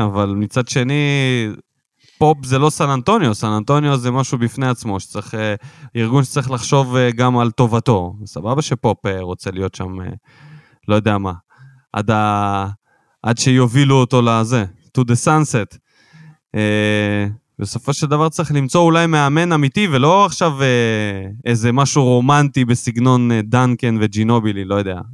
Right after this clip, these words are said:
אלא אם כן הם הולכים, אה, לרדת מהרעיון הזה של סן אנטוניו, קבוצה שתמיד מנצחת, לעשות טנקינג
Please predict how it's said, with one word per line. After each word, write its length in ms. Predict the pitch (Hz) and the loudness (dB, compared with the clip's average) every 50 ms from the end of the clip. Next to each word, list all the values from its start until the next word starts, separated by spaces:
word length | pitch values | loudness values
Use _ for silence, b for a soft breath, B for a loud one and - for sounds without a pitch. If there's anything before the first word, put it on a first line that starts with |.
| - - | -16 -12
אלא 180 | 95 101 104 110 | -8 -6 -4 -4
אם 60 | 117 | -4
כן 200 | 110 - 143 143 | -4 -4 -4 -4
הם 60 | 147 | -2
הולכים, 460 | 156 160 160 - - 175 175 175 170 170 | -4 -4 -6 -6 -6 -8 -6 -6 -6 -4
אה, 240 | 170 170 165 165 160 - _ _ _ _ _ _ _ _ _ _ _ _ _ _ _ _ _ _ - | -4 -4 -4 -4 -6 -8 _ _ _ _ _ _ _ _ _ _ _ _ _ _ _ _ _ _ -6
לרדת 420 | 117 120 127 147 160 165 165 - | -4 -2 0 0 0 0 -2 -2
מהרעיון 760 | 170 175 170 170 170 165 165 165 160 156 156 160 165 175 180 | 0 0 2 2 4 4 4 2 2 2 2 2 4 2 2
הזה 180 | 175 160 151 156 | 2 2 0 0
של 200 | 147 - 165 143 | 0 0 0 -2
סן 200 | 131 - 156 143 | 0 0 0 0
אנטוניו, 400 | 143 135 131 160 160 160 160 151 | 0 2 2 2 2 4 2 2
קבוצה 260 | - - 143 - 165 151 | 0 -2 -4 -2 -2 -2
שתמיד 360 | - 151 - 147 147 151 147 | -2 -2 -2 0 0 2 2
מנצחת, 680 | 151 147 135 123 - - 110 101 - 101 98 98 - | 2 0 0 -2 -2 -4 -4 -4 -4 -6 -6 -6 -6
לעשות 320 | 101 104 104 - 135 123 - | -6 -6 -4 -2 -2 -2 -2
טנקינג 560 | - 139 131 123 113 - 117 104 101 101 101 | 0 0 0 0 -2 -2 -4 -4 -4 -6 -10